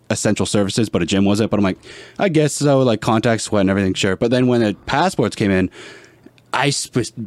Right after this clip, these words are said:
like, a group of people specifically wasn't allowed to go. And I'm like,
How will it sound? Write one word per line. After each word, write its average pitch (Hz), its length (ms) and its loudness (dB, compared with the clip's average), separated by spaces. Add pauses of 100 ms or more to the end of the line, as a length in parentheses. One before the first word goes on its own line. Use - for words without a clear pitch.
like, 120 220 0
a 117 80 0
group 127 280 0
of 123 80 2
people 110 240 0
specifically 120 760 -2
wasn't 90 300 0
allowed 78 220 0
to 82 60 -4
go. 73 280 -2
And 117 100 0
I'm 127 80 2
like, 104 260 -2